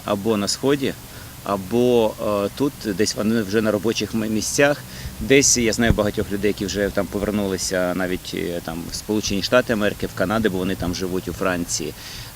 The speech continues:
Зараз, можливо, на Майдані є декілька людей, які тоді були на Майдані. Але ж,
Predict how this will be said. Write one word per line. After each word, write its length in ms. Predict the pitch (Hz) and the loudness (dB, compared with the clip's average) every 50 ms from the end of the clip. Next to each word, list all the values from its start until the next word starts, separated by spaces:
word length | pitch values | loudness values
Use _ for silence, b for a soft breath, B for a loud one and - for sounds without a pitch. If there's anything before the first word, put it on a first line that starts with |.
| B - | B -2
Зараз, 500 | 120 - - 156 165 170 165 151 - - | 2 6 8 10 10 10 8 6 4 4
можливо, 720 | 123 123 110 127 143 151 143 131 131 123 120 117 110 107 - | 2 2 4 4 4 4 4 6 6 6 6 6 4 4 4
на 80 | 113 120 | 4 4
Майдані 420 | 117 117 113 110 123 123 123 113 | 4 4 4 4 4 4 4 4
є 140 | 107 110 110 | 4 2 2
декілька 460 | 101 120 120 - - 95 87 - 104 | 4 2 2 2 0 -2 0 0 0
людей, 260 | 98 98 101 110 131 | 0 2 4 4 4
які 200 | 123 113 - - | 4 4 2 0
тоді 240 | 98 - 98 87 101 | -2 -2 0 0 0
були 200 | 95 - 90 87 | 0 0 -2 -2
на 120 | 80 85 82 | 0 0 0
Майдані. 420 | 82 82 80 76 76 71 73 82 | -2 -2 -2 -2 -4 -4 -2 -2
Але 180 | 92 101 117 113 | 0 2 2 0
ж, 140 | - - | 0 -2